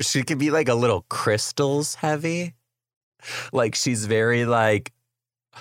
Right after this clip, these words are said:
"Ooh, crystals will, like, cure you and, like, do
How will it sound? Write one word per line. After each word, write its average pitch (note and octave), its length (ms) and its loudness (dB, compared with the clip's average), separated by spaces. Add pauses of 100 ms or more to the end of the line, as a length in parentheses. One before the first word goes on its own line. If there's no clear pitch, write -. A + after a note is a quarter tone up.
(520)
"Ooh, A#2+ 680 0
crystals A#2+ 600 -2
will, A2+ 200 -2
like, A2 280 0
cure G#2 380 0
you G2+ 540 0
and, F#2 200 0
like, F#2 220 0 (140)
do A2+ 480 -2